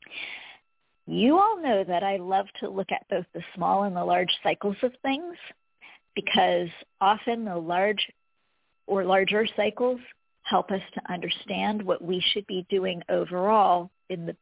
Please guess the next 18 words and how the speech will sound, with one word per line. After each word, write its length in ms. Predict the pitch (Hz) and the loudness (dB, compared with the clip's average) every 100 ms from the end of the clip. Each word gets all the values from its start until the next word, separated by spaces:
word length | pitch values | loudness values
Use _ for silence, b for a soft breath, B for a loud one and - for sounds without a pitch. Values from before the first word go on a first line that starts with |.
| _ | _
big 260 | 277 339 - | 0 0 0
picture 360 | - - - 143 | -10 -6 -4 -2
of 120 | 110 - | -4 -2
life. 200 | 95 - - - _ _ _ _ _ _ _ _ _ _ _ B B B B B B B _ - | -2 -2 -10 -18 _ _ _ _ _ _ _ _ _ _ _ B B B B B B B _ -4
Because 520 | 202 214 247 220 208 - - 196 | -2 2 2 2 0 -8 -14 -8
of 140 | 190 208 180 | -8 -8 -12
my 640 | 180 185 208 220 240 247 - _ _ _ _ _ _ _ | -6 -2 0 2 0 -2 -8 _ _ _ _ _ _ _
wood 320 | 180 226 269 | 0 2 2
dragon 500 | 240 208 196 190 185 | 2 4 4 2 -8
return, 840 | 185 190 - - - 269 143 139 190 | -8 -8 -8 -10 -4 -2 -2 -6 -6
which 180 | 170 190 | -4 -4
is 60 | 175 | -4
what 140 | 170 | -8
I'm 100 | 170 | -4
gonna 160 | 202 214 | -4 -4
call 360 | - - 165 156 | -2 0 0 0
it, 160 | - - _ _ _ _ _ _ _ _ _ _ _ _ - - | -2 -6 _ _ _ _ _ _ _ _ _ _ _ _ -10 -6
second 280 | - - | -4 -6